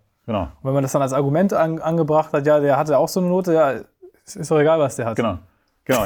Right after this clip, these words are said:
Speaker 2: <laughs>
Speaker 1: Egal, was du sagst, du hast immer verloren. Genau.
Speaker 2: Ja.
Speaker 1: Und selbst wenn du besser bist, ist so, „Ja, dann war's anscheinend ja ganz leicht“, ne? Also, das ist auch nicht so
Speaker 2: Richtig,
Speaker 1: besonders,
Speaker 2: genau.
Speaker 1: die Leistung. Also,
Speaker 2: Oh,
Speaker 1: das
Speaker 2: das ist eine Eins, ja, dann war, genau.
Speaker 1: <laughs>
Speaker 2: Wie, wie viele Leute hatten denn noch eine Eins?
Speaker 1: Genau.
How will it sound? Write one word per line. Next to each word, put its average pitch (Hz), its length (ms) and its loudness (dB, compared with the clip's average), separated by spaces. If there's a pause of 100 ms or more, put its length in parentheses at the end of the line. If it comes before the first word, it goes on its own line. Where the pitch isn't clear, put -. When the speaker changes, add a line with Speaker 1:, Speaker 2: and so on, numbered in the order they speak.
(120)
Speaker 2:
<laughs> - 100 -14
Speaker 1:
Egal, 185 360 0
was 180 160 -2
du 143 80 -4
sagst, 123 380 0
du - 20 -10
hast 110 100 -8
immer 120 140 -6
verloren. 92 300 -8 (580)
Genau. 101 220 -4
Speaker 2:
Ja. 131 140 -6 (480)
Speaker 1:
Und 131 100 -2
selbst 160 140 0
wenn 170 80 -2
du 120 60 -2
besser 156 200 2
bist, 147 320 -2
ist 104 100 -10
so, 107 100 0
„Ja, 98 140 0
dann 87 100 -8
war's 101 160 0
anscheinend 107 340 -4
ja 104 40 -10
ganz 101 160 -10
leicht“, 87 240 -14
ne? 113 220 -12
Also, 87 220 -12 (300)
das 95 160 -8
ist 127 40 -4
auch 120 60 2
nicht 113 80 -2
so 156 60 0
Speaker 2:
Richtig, 127 120 2
Speaker 1:
besonders, 120 340 2
Speaker 2:
genau. 101 100 -4
Speaker 1:
die - 80 0
Leistung. 95 240 -6
Also, 117 200 -2
Speaker 2:
Oh, - 40 4
Speaker 1:
das 156 80 2
Speaker 2:
das 151 100 0
ist - 60 -8
eine 131 80 -2
Eins, 160 180 -2
ja, 143 80 -2
dann 127 140 -4
war, 135 140 -2 (160)
genau. 135 240 -6 (240)
Speaker 1:
<laughs> - 260 -12
Speaker 2:
Wie, 156 140 -2
wie 147 60 -4
viele 160 100 -2
Leute 160 200 2
hatten 151 140 0
denn 151 80 -2
noch 151 140 -2
eine 131 120 -4
Eins? 113 420 -10
Speaker 1:
Genau. 101 340 0